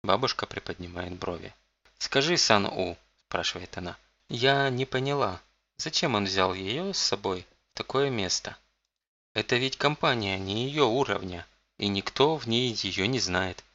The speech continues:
Я не понимаю поступка Джуона». «Думаю, госпожа, он планировал розыгрыш», отвечает Сану. «Она пришла на вечеринку в костюме парня, а когда на нее напали, она была уже в платье.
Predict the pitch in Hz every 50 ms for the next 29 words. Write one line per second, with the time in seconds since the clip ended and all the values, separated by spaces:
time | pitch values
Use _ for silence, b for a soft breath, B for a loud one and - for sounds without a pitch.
0 | _ _ _ _ _ _ _ 107 104 104 113 147 160 - - 165 170 180 175 143
1 | 104 92 - - 87 - - - 85 - - - - - 98 98 92 92 90 85
2 | 85 - - - _ _ _ _ _ _ _ - 156 160 202 208 185 143 117 101
3 | 95 - 98 - - - 107 101 101 90 82 - - _ _ _ _ _ _ _
4 | - 151 156 165 151 - 156 156 165 165 160 156 151 151 151 151 160 165 151 110
5 | 98 92 - - 90 90 87 - - - _ _ _ _ _ _ - 101 - -
6 | 95 - - 95 90 90 - - - - 95 92 95 104 123 - _ _ _ _
7 | _ _ _ _ _ _ _ _ _ - - 117 147 170 180 185 - - _ _
8 | - - 110 - - 139 156 175 170 156 139 135 - - 113 104 104 104 101 101
9 | - - 98 - - _ - - 95 - - - 139 156 147 - - 101 95 92
10 | 92 95 92 90 - - _ _ _ _ _ _ _ _ - 98 95 113 139 -
11 | - - 147 135 123 127 131 127 131 127 123 113 117 113 110 104 98 - - 98
12 | 101 107 117 135 143 175 - - 107 104 98 92 90 101 95 95 98 98 98 -
13 | 123 - - - 151 120 98 - - - - -